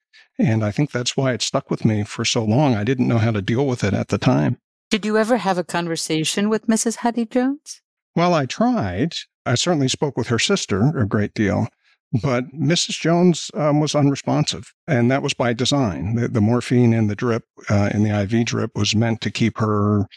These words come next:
Speaker 1: comfortable. I mean, we have learned a lot about palliative care in the intervening decades, so we don't do that anymore. But that was the standard of care then. Someone was in pain,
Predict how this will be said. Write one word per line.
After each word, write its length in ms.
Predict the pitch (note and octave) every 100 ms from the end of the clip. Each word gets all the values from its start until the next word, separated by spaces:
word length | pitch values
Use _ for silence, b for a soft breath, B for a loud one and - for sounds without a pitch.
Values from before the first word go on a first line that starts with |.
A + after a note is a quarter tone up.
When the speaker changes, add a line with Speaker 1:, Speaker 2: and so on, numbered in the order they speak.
| B B B _ _ -
Speaker 1:
comfortable. 640 | F3+ F3 - F#2 F#2 A#2+
I 80 | C#3
mean, 200 | C3 A#2+
we 120 | C3
have 200 | A#2+ A#2+
learned 240 | C3 C3
a 60 | A#2+
lot 260 | A2+ A2+ A2+
about 300 | G#2+ G#2 -
palliative 500 | A#2+ G#2 G2 F#2 -
care 480 | C#3 A2+ G#2 G#2 C3
in 280 | C3 G2+
the 160 | G2 G2
intervening 600 | - A#2+ A2 A#2 G#2 F#2
decades, 500 | G2 A2+ - F#2 F#2
so 100 | -
we 120 | G#2+
don't 220 | A2+ A2+ A2
do 160 | D3+
that 200 | C3+ G#2
anymore. 440 | G2+ F#2+ F#2+ G#2+ G#2
But 120 | A2+
that 120 | B2+ -
was 160 | F3+
the 120 | -
standard 420 | E3 C3+ C3 D3+ C3
of 80 |
care 240 | - B2 F3
then. 240 | B2+ G2
Someone 380 | F#2 A2+ C3 A#2+
was 200 | G#2 A2
in 260 | C3 C3+ C#3+
pain, 440 | A2+ G#2+ G#2+ C3+